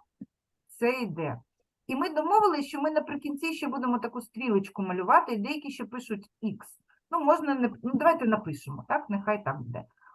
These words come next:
А нижче ви підписуєте, що у точки О координата нуль,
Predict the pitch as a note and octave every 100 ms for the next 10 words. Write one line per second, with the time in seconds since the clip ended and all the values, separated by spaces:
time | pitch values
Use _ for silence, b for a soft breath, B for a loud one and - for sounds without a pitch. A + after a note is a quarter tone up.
0 | _ G3+ A#3+ D#4+ A#4+ - D#4+ D4+ D#4+ D#4+
1 | - D#4+ C4+ - F#3 F3+ F3 - B3+ C4
2 | E4+ F#4+ - - - - B3+ G3+ - A#3
3 | A3 C#4 C#4 G3+ A3+ C3 A#2 - A#3 C#4
4 | G3+